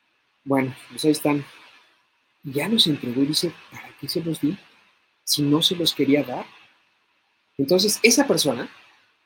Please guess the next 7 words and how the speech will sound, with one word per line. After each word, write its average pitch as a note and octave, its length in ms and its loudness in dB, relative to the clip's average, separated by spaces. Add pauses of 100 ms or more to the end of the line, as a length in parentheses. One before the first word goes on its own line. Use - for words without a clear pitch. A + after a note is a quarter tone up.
(320)
regresando C#3+ 680 2
como B2 240 0
a A#2 80 -2
esta C3+ 520 2 (680)
casa C#3+ 540 4 (180)
imaginaria, A#2 880 -2 (1040)
eh, A#2+ 760 2